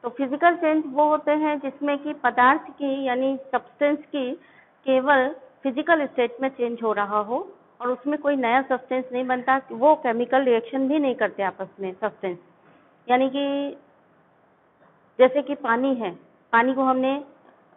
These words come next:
freeze कर दिया और आइस में convert कर दिया, तो उसमें कोई chemical change नहीं हुआ, कोई कन-, मतलब पानी में जो molecule H two ओ था, वही पानी का molecule बर्फ बन जाएगी, तब भी एच टू ओ के फॉर्म में ही रहेगा,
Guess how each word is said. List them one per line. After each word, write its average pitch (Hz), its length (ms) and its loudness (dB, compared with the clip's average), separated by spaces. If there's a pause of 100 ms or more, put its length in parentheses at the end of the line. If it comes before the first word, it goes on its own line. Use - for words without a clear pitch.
(100)
freeze 294 260 -2
कर 240 180 2
दिया 214 340 0 (160)
और 233 260 -2
आइस 262 260 2
में 277 120 -2
convert 226 360 0
कर 196 160 -2
दिया, 175 260 -10 (440)
तो 247 100 -2
उसमें 262 260 -2
कोई 247 240 0
chemical 233 440 0
change 233 340 -8
नहीं 233 140 -4
हुआ, 226 300 0
कोई 226 240 -4
कन-, 220 300 -2 (240)
मतलब 233 240 -2
पानी 240 420 0
में 247 240 -2
जो 247 140 -2
molecule 226 580 -2
H 214 300 -4
two 254 200 -4
ओ 262 100 4
था, 240 320 -2 (440)
वही 254 240 2
पानी 226 360 -2
का 247 200 2
molecule 220 560 -6 (320)
बर्फ 226 280 2
बन 220 160 0
जाएगी, 202 340 -2
तब 220 180 -4 (100)
भी 262 120 -2
एच 208 100 0 (100)
टू 233 80 -2
ओ 214 60 2
के 226 120 -8
फॉर्म 202 260 0
में 202 140 -2
ही 302 180 0
रहेगा, 208 380 0